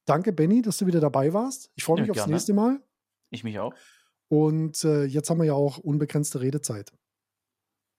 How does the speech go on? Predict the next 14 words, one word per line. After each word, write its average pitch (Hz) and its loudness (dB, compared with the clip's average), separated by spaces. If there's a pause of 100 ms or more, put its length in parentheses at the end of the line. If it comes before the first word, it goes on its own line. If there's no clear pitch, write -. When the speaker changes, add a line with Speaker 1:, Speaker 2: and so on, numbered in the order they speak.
(760)
Speaker 2:
Perfekt. 107 -14 (600)
Speaker 1:
Ja. 110 -12
Speaker 2:
<laughs> - -12 (160)
Speaker 1:
In 120 -2
diesem 131 -4
Sinne, 147 -4 (260)
danke 131 -6
fürs 131 -10
Zuhören. 151 -2 (1040)
Schönen 131 -6
Abend 123 -10 (460)
und 117 -12 (580)
cheers. 120 -12
Benni, 135 -6